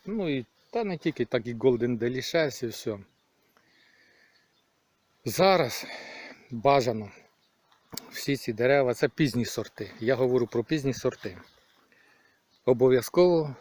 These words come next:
я буду обробляти хелатином кальцію. Така роса на деревах, може видно, на плодах. Обов'язково хелатином кальцію.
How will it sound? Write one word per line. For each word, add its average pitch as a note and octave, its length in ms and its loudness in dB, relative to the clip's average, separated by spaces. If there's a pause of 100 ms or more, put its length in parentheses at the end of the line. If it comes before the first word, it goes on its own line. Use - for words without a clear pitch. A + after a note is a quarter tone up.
(220)
я A#2+ 180 2
буду B2 240 4
обробляти B2 720 0 (800)
хелатином C3+ 680 2
кальцію. A2 680 -2 (2250)
Така G#2+ 280 -8
роса D#3+ 420 -4 (1700)
на G#2+ 200 -12
деревах, G#2+ 520 -10
може G#2 300 -12
видно, G#2 300 -12
на G#2 120 -14
плодах. G2+ 480 -14 (2750)
Обов'язково C3 680 0
хелатином B2+ 560 -2
кальцію. - 540 -8